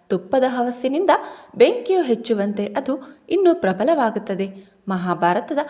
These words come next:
ಆದಿಪರ್ವ. ಸಾವಿರಾರು ತಂದೆ ತಾಯಿಗಳು, ನೂರಾರು ಹೆಂಡರು ಮಕ್ಕಳು ಈ ಸಂಸಾರದಲ್ಲಿ ಹಾಗೆ ಹೋದರು. ಈಗಿರುವಾಗ ಅವರು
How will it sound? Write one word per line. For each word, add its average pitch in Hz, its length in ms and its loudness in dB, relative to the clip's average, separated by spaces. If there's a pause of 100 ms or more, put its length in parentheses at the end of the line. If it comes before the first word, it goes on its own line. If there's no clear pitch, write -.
(320)
ಆದಿಪರ್ವ. 349 560 2 (760)
ಸಾವಿರಾರು 269 680 2
ತಂದೆ 285 380 -2
ತಾಯಿಗಳು, 285 520 0 (420)
ನೂರಾರು 403 480 2
ಹೆಂಡರು 202 480 0
ಮಕ್ಕಳು 240 640 -4 (240)
ಈ 349 180 4
ಸಂಸಾರದಲ್ಲಿ 208 920 -2
ಹಾಗೆ 185 360 -4
ಹೋದರು. 247 720 -6 (160)
ಈಗಿರುವಾಗ 339 680 2 (160)
ಅವರು 220 560 -6